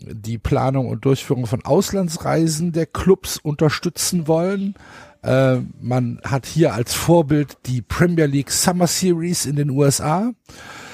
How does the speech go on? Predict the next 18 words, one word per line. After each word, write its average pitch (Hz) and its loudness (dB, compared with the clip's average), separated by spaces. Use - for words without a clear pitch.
Äh, 123 2
die 117 -2
Auslandsaktivitäten 139 0
der 123 0
deutschen 127 0
Clubs - -4
sollen 131 2
koordinierter 131 4
veranstaltet 156 -2
werden, 151 0
damit, - -6
äh, 98 -4
Fans 131 2
im 110 0
Ausland 120 2
langfristig 165 0
gebunden 160 -2
werden. 147 0